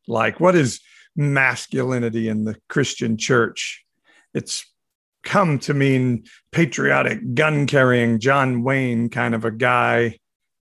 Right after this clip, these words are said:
But is that truly who Jesus demonstrated for us to be? Thanks for joining this podcast today. My friend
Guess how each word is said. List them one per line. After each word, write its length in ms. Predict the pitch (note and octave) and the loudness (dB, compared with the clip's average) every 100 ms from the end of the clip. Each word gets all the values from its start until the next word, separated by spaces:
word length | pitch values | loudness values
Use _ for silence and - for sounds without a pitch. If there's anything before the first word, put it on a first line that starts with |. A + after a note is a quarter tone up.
| _ | _
But 100 | C3+ | -4
is 160 | E3+ F3 | -4 0
that 300 | F3+ - - | -2 -4 -8
truly 680 | - E3+ E3+ E3 D#3 D3 D3 | -4 -2 0 0 0 -2 -6
who 440 | A#2 C#3+ C3+ C3+ B2 | -6 -4 -4 -4 -6
Jesus 760 | B2+ C#3 A#2+ B2 A2+ - - _ - | 0 0 2 -2 -4 -10 -18 _ 0
demonstrated 880 | D3 C3 B2 - A#2+ A#2 A2+ A2 G#2+ _ _ _ _ | 2 2 0 -2 -2 0 0 -4 -8 _ _ _ _
for 240 | - A#2 | -2 0
us 160 | G#2+ - | 0 -4
to 120 | - | -8
be? 320 | G#2+ G#2 - - _ _ _ _ _ _ | -8 -6 -8 -14 _ _ _ _ _ _
Thanks 220 | C3 B2+ | -2 -2
for 220 | - B2+ | -2 -2
joining 480 | G#2+ B2 B2 A#2+ A2+ | 2 4 4 4 4
this 400 | A2 G#2+ - - _ _ - | 2 -2 -4 -16 _ _ -2
podcast 640 | C#3 B2 - A#2 A2+ - | 0 0 0 0 0 -4
today. 300 | B2+ B2 E3+ | 0 2 4
My 180 | D#3+ C3 | 4 0
friend 360 | - D#3+ D#3 | 2 2 2